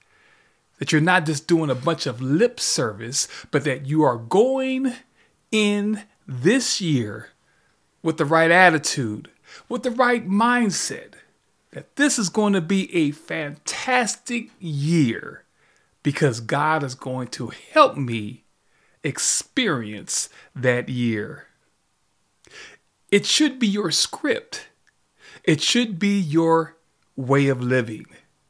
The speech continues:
Because here at Full of Life Ministries, we believe strongly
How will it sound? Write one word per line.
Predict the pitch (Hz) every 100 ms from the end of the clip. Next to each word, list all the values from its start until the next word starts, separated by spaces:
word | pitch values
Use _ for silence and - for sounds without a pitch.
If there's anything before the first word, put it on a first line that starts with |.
| _ _ _ _ _ -
Because | - - 143 -
here | 220 202
at |
Full | 185 - 208
of | 196
Life | 208 196
Ministries, | 190 208 202 - 214 220 226 - - -
we | - 139 226 240
believe | 202 147 139 135 160 151
strongly | 143 - - - 269 269 170 123 117